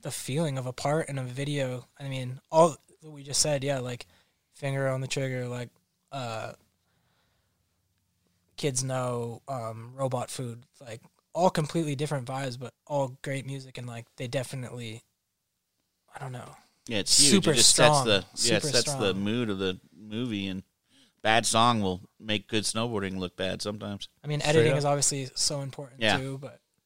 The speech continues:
Speaker 1: I mean, yeah.
Speaker 3: Going back to when we were filming together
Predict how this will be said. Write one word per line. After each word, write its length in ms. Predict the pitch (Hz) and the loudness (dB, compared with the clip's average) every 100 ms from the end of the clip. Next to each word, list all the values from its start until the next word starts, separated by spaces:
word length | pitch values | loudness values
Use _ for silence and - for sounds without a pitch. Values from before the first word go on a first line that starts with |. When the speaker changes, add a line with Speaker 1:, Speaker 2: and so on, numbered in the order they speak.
| _ _ _ _ _ _ _ _ | _ _ _ _ _ _ _ _
Speaker 1:
I 40 | 131 | -20
mean, 160 | 120 113 _ _ | -20 _ _ _
yeah. 60 | 117 _ _ _ _ _ _ | _ _ _ _ _ _ _
Speaker 3:
Going 220 | 165 175 | -4 2
back 260 | 147 151 - | 4 2 0
to 300 | 147 135 123 | -2 0 0
when 180 | 120 123 | 0 0
we 120 | 139 | 0
were 100 | 139 | -2
filming 280 | - 143 139 | 0 0 0
together 420 | 117 113 113 | 2 2 0